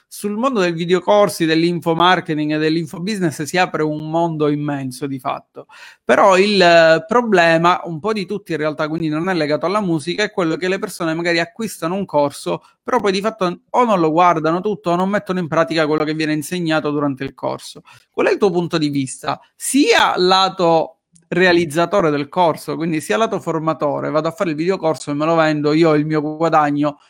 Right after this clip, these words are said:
metto il, il mio tempo perché lo registro una volta, lo vendo dieci, cento, mille volte, ho sempre dedicato quel tempo, a meno che non vada a pubblicare degli aggiornamenti,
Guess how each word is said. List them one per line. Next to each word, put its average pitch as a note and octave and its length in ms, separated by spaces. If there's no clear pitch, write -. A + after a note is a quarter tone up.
metto G3 320
il, E3 120
il D#3+ 180
mio F3 140
tempo D#3 320
perché D3+ 240
lo D#3 80
registro D#3+ 480
una D#3+ 120
volta, D#3+ 380
lo D3 100
vendo D#3+ 300
dieci, D3+ 400
cento, D3+ 320
mille D#3 240
volte, D#3+ 400
ho F#3 100
sempre F3+ 300
dedicato D#3+ 540
quel D#3 300
tempo, C#3+ 380
a - 20
meno C#3+ 200
che - 120
non D3 100
vada D3+ 160
a C#3+ 40
pubblicare D3+ 440
degli D3 140
aggiornamenti, E3 760